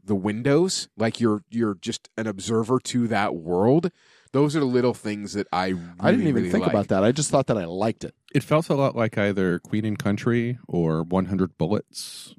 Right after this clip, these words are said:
Speaker 3: in, or, uh, those high, high action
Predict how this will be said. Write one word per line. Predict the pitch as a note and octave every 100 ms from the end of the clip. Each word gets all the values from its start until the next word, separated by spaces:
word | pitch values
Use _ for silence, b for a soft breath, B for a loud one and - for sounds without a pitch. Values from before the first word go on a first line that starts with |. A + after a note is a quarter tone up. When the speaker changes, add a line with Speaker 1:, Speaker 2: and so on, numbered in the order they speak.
| -
Speaker 3:
in, | D#2+ -
or, | D#2+ D2+ D2+
uh, | D2 C2+ C2 A#1+ - - -
those | G1+ D#2+ D#2+ E2 - _ _ _ _ - - -
high, | - E2+ D#2+ D#2 D2 D2+ - _ _ _ _ _ _
high | - G#2+ F2+ E2 E2+
action | F2 D#2+ - - D#2+ D#2